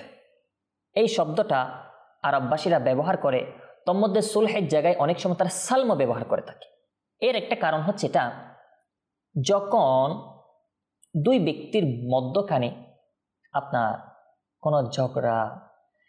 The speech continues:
একে অপরের সাথে কোনো সমস্যা হয়ে যায়, আর তাদের মধ্যে যে একটা, একে অপরের মধ্যে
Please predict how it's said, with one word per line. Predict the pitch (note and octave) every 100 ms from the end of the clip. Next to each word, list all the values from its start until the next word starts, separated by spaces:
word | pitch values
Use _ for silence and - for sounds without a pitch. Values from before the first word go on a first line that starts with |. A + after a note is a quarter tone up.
| -
একে | E3+ F3
অপরের | D3+ C#3
সাথে | C3+ C#3+ C3+ B2+ A#2 - - -
কোনো | C#3
সমস্যা | - C3+ E3 - D#3
হয়ে | C#3 B2
যায়, | A#2 A2+ A2 - - _ _ _ _ _ _ _
আর | C#3 C3 A2+ A#2+ - - _ _ _ _ _ _ _ _ -
তাদের | D#3 F#3+ F#3
মধ্যে | C3 C3+ A2+ - - C#3+
যে | F3+
একটা, | F#3+ F#3 - D#3 G#2+ - -
একে | E3 - F#3
অপরের | E3 D#3 C3 A#2+
মধ্যে | C#3 D#3 B2+ A2+ -